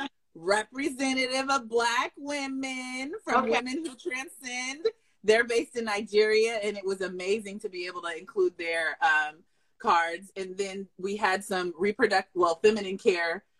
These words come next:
Speaker 2: Mm-hmm.
Speaker 1: items because, as I mentioned, we're focused on reproductive health as well this, this month.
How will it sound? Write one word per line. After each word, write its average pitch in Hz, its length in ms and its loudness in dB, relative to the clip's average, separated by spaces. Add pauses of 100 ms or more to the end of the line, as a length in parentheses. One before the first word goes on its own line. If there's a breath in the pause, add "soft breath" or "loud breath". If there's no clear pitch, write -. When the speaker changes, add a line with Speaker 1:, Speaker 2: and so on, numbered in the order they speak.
(160)
Speaker 2:
Mm-hmm. 180 260 8
Speaker 1:
items 196 260 -4
because, 180 340 -6 (260)
as 165 180 2
I 180 120 2
mentioned, 202 380 -2
we're 170 140 -2
focused 180 420 -4
on 165 160 -2
reproductive 175 580 -4
health 185 280 0
as 160 140 -6
well 170 320 4
this, 160 360 -2
this 156 300 -2
month. 156 380 -6